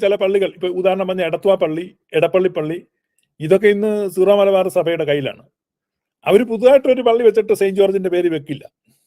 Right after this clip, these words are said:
പുതിയൊരു പള്ളി ഒരിടത്ത് വെക്കുക. നമുക്ക്, ആ, സെയിന്റ് ജോർജിന്റെ പേര് വെക്കാന്ന് ഒരു, കാരണം സെയിന്റ് ജോർജിന് അവർ കൈ ഒഴിഞ്ഞ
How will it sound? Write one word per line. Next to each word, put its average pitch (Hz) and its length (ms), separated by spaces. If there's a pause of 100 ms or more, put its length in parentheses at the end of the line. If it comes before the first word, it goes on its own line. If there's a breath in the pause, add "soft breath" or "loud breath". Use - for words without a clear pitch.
(460)
പുതിയൊരു 247 300
പള്ളി 196 200
ഒരിടത്ത് 170 240
വെക്കുക. 147 260
നമുക്ക്, 156 260 (840)
ആ, 151 40 (340)
സെയിന്റ് 180 220
ജോർജിന്റെ 185 340
പേര് 180 140
വെക്കാന്ന് 180 300
ഒരു, 156 140 (160)
കാരണം 151 240 (520)
സെയിന്റ് 165 200
ജോർജിന് 190 300
അവർ 170 160
കൈ 165 80 (120)
ഒഴിഞ്ഞ 185 180